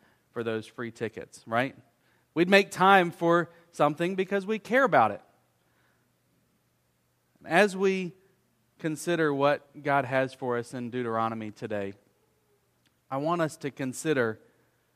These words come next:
the fact that we give time,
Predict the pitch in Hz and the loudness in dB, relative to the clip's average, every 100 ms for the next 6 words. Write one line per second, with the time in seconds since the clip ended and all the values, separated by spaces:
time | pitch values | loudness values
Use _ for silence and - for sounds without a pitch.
0 | _ _ _ _ _ _ _ _ _ _ | _ _ _ _ _ _ _ _ _ _
1 | 123 - 143 139 - 135 127 139 160 156 | -16 0 2 2 0 -6 -6 -6 -4 -2
2 | 160 131 - 156 160 147 113 104 | -4 -6 -12 -2 2 2 0 -6